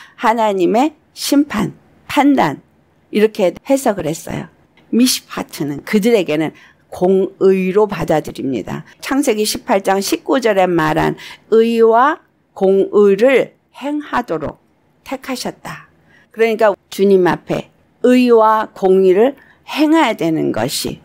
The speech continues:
우리를 부르신 뜻인 거예요. 하나님이 주시는 말씀, 이 말씀을 따라서 그 길로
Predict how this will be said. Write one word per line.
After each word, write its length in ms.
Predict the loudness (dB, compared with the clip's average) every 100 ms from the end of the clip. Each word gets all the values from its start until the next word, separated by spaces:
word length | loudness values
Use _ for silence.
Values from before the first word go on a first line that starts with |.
| -2
우리를 440 | 2 2 2 -2
부르신 680 | -4 -4 -4 -2 0 -2 -4 _
뜻인 340 | -4 -2 -4 -8
거예요. 180 | -8 -16 -20 _ -10
하나님이 1120 | -4 0 0 2 4 2 2 2 4 4 2
주시는 520 | 0 -4 -2 0 2
말씀, 840 | 2 2 2 0 -2 -6 -4 -4 -6 _ _ _ _ -16
이 180 | 0 2
말씀을 760 | 4 2 0 -2 0 2 0 0
따라서 500 | 0 2 0 -2 -6
그 360 | 0 0 0
길로 680 | -2 0 2 2 2 2 0